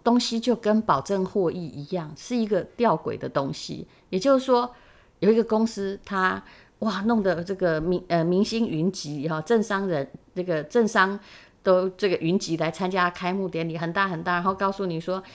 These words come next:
：“哎，你要来入股我们哦，入股我们，我们每年给你这个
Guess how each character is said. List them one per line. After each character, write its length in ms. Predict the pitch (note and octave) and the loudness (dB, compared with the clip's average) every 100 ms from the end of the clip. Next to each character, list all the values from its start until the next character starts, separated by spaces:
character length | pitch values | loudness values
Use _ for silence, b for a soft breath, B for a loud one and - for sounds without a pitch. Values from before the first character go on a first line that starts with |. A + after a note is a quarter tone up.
| B B | B B
：“哎， 220 | A3 A3+ | 2 2
你 160 | G3 G3 | 2 2
要 120 | A#3 | 2
来 140 | G#3+ | 2
入 200 | F#3 A#3 | 0 -2
股 180 | G3+ F3+ | -4 0
我 140 | F#3 E3 | 2 2
们 260 | D#3 D#3+ | 2 2
哦， 300 | E3+ D#3+ E3+ | 2 2 2
入 120 | G#3 B3 | 0 0
股 160 | G3 | 2
我 100 | E3 | 2
们， 160 | D#3+ E3+ D#3 | 2 0 0
我 80 | |
们 20 | D#3+ | 2
每 240 | E3+ D3+ | 2 0
年 220 | D3+ D3+ | -2 -2
给 140 | D#3+ E3 | -2 0
你 340 | F3+ D#3 C3 A2+ | 0 -2 -4 -2
这 100 | F3 | -4
个 460 | - C3+ C3+ C#3 | -2 -4 -2 -6